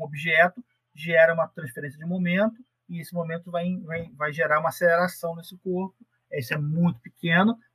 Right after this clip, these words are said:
por isso que as velas são muito grandes, mas é muito mais barato do que usar combustível sólido, que é o grande problema da, da, da, da, vamos dizer, da exploração espacial. O grande problema da exploração espacial era, quando eu mandava o ônibus espacial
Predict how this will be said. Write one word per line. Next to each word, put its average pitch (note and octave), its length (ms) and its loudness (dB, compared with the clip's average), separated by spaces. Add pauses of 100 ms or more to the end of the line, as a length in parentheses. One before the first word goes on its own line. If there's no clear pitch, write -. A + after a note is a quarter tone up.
por D3+ 80 -8
isso C#3+ 100 -6
que D#3+ 60 0
as C3+ 80 2
velas C3+ 280 4
são D3+ 120 -4
muito C#3 420 0
grandes, D#3+ 460 0 (300)
mas E3 340 4
é E3+ 80 6
muito E3 380 6
mais F3+ 120 10
barato F3 600 8 (220)
do F3 200 -4
que G3 140 -6
usar E3 680 2
combustível E3+ 460 -8
sólido, D3+ 420 -2
que - 100 -4
é F3 40 4
o E3 80 -2
grande F3+ 640 4
problema D#3+ 680 -4 (520)
da, C#3 540 -10 (120)
da, C3 400 -4
da, C3+ 140 0
da, C3 340 -4
vamos C#3 320 -2
dizer, C3+ 340 2
da D3 140 2
exploração D#3+ 500 2
espacial. - 560 -2 (480)
O D3 120 -16
grande C4 300 8
problema G3 340 6 (200)
da D#3 80 -4
exploração D3+ 380 -4
espacial G3+ 380 4
era, A#2+ 260 6 (320)
quando G#3+ 160 6
eu B3+ 80 6
mandava G#3 400 6
o F#3+ 40 0
ônibus F3+ 220 2
espacial C#3 560 -4